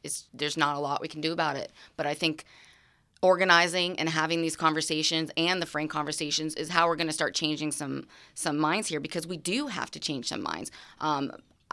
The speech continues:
I have close family members that also feel very, very strongly about the pro-life movement, and I'm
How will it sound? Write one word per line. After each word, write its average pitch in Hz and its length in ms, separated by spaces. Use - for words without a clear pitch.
I 156 180
have 151 280
close 156 220
family 156 420
members 156 420
that 160 260
also 170 380
feel 147 240
very, 165 480
very 160 280
strongly 156 540
about 156 260
the 160 60
pro-life 160 640
movement, 143 500
and 180 240
I'm 170 240